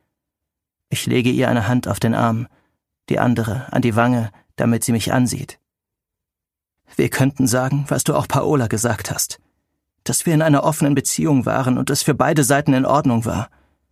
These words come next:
Niemand konnte davon ausgehen, dass ich mich in, dass Paola und ich“,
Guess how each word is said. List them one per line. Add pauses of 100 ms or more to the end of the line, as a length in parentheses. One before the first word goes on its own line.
(260)
Niemand
konnte
davon
ausgehen,
dass
ich
mich
in, (920)
dass
Paola
und
ich“,